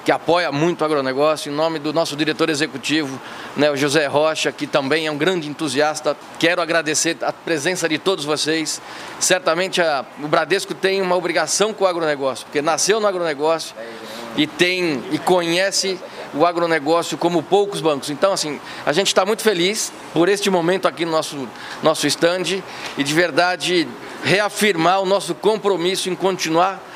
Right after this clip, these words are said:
financiando o agronegócio, seja nas feiras e seja nesse, enfim, qualquer lugar desse Brasil a gente tem operação e em breve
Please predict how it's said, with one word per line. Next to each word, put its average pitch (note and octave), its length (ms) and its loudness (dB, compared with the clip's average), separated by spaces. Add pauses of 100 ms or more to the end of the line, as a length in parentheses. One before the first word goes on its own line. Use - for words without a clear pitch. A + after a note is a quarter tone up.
(300)
financiando F3+ 680 2
o - 20 4
agronegócio, E3+ 640 0
seja F#3+ 300 0
nas F3+ 220 0
feiras F#3 360 0
e E3+ 60 -6
seja F3+ 240 -2
nesse, F3+ 200 -6 (200)
enfim, C#3+ 180 -2 (140)
qualquer G3 300 4
lugar G3+ 200 2
desse F#3+ 220 0
Brasil E3 400 0
a F#3 60 2
gente F3+ 200 -6
tem F#3+ 80 -2
operação F3+ 560 0 (320)
e E3 80 2
em F3+ 140 4
breve F#3 460 0